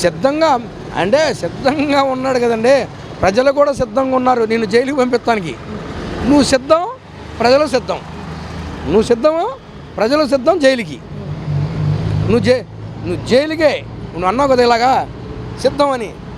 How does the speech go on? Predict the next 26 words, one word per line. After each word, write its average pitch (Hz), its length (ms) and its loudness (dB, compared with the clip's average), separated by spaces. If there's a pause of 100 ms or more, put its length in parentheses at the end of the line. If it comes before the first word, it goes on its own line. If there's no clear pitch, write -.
నువ్వు 240 220 -2
జైలుకి 311 260 2
వెళ్తానికి 302 320 -6
సిద్ధంగా 285 300 -2
ఉండేలాగా 247 340 2 (800)
ఏం 320 180 4 (120)
ఇబ్బంది 285 320 2
లేదు. 175 140 -2 (720)
ఏంటి, 190 220 4 (560)
నువ్వు 175 140 4 (100)
జైలుకి 240 380 2
వెళ్తాం 233 220 -2 (120)
ఖాయం. 208 280 2 (560)
కానీ 359 260 2 (880)
నువ్వు 262 220 4
ఎంతసేపు 302 480 2 (480)
మోడీ 311 340 6 (140)
అండ 294 160 -2 (120)
ఉంది 277 220 0
కాబట్టి 269 400 4
నువ్వు 294 140 2
ఇంకా 294 200 4
బతుకుతున్నావు, 294 440 0 (880)
లేకపోతే 202 240 2
ఇప్పటివరకు 254 460 2
నువ్వు 175 160 -2